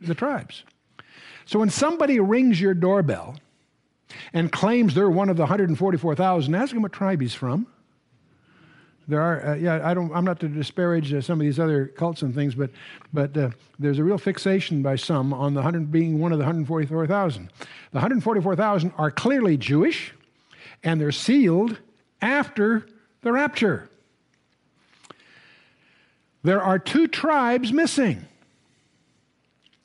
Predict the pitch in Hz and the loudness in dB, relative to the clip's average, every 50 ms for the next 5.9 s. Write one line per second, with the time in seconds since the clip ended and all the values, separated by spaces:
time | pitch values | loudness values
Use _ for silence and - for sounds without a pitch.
0 | _ _ _ _ _ _ _ _ - 131 - 196 202 - 185 151 - - 202 214 | _ _ _ _ _ _ _ _ -6 0 0 0 0 2 0 -2 0 -2 0 0
1 | 214 180 - 233 262 269 240 - - - - - - _ _ _ _ _ _ _ | 0 0 -2 -4 -4 -4 -4 -6 -10 -16 -20 -20 -20 _ _ _ _ _ _ _
2 | _ _ _ 135 139 160 147 - - 185 185 165 139 - 185 170 156 147 - - | _ _ _ -4 -2 -2 -2 0 0 0 0 0 0 0 0 0 0 0 0 0
3 | 285 269 220 214 220 208 - 135 92 - - - _ _ _ _ _ _ _ _ | 0 0 0 0 -2 -2 -4 -4 -6 -6 -10 -18 _ _ _ _ _ _ _ _
4 | _ _ _ _ _ _ _ _ _ _ _ _ 165 185 233 269 262 240 240 240 | _ _ _ _ _ _ _ _ _ _ _ _ -2 0 2 4 4 2 2 2
5 | 233 220 - 226 233 233 226 202 240 - - 247 277 262 - 220 165 110 | 0 0 0 0 0 0 0 0 -2 -2 0 -2 -2 -2 -2 -6 -10 -10